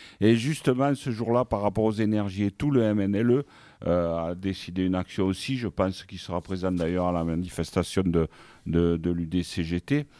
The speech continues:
Et, euh, ça rejoint, voilà, le truc, c'est que c'est vrai que, euh,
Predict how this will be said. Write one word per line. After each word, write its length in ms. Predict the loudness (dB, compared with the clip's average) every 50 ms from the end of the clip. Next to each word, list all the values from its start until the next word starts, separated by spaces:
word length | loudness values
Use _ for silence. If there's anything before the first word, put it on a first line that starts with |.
| -20 -20 -20 -20 -20 -20 -8 -2
Et, 200 | 0 2 4 4
euh, 200 | 4 2 2 0 -2 _ _ _ _ _ -20
ça 320 | -14 -10 -8 -2 2 2 2
rejoint, 640 | 4 4 2 2 2 2 2 2 2 2 -2 -4 -6 -10 -18 -20 -20 -20 -18 -16 -16 -16 -12 -4
voilà, 360 | 0 2 2 4 4 2 0 -2
le 140 | -4 -4 -4
truc, 280 | -4 -6 -6 -6 -4
c'est 160 | -2 -2 -2
que 140 | -2 -2 -2
c'est 180 | -2 0 0 0
vrai 240 | 2 2 0 0 0
que, 140 | 2 2
euh, 640 | 2 4 4 2 0 -2 -6 -12 -14 -10 -8 -6 -6